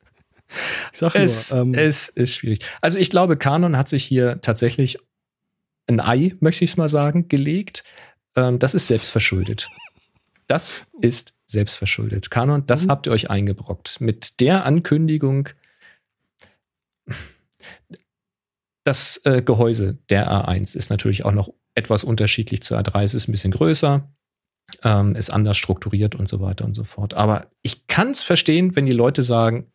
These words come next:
Speaker 2: das soll jetzt das Flagship sein.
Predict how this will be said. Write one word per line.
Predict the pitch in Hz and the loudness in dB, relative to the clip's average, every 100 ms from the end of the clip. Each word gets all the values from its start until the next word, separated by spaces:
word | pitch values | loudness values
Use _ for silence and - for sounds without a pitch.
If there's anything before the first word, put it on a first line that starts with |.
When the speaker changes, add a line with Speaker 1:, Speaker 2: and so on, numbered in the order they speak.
| _ _ | _ _
Speaker 2:
das | - 165 - - - | 0 0 0 -2 -4
soll | 131 120 139 160 - _ | 0 2 2 0 -6 _
jetzt | 135 131 - - _ _ _ - | -6 -4 -4 -8 _ _ _ -4
das | 110 | -4
Flagship | - 135 - 190 185 | 0 -2 0 -4 -6
sein. | - 180 196 190 190 | -8 -6 -2 -4 -6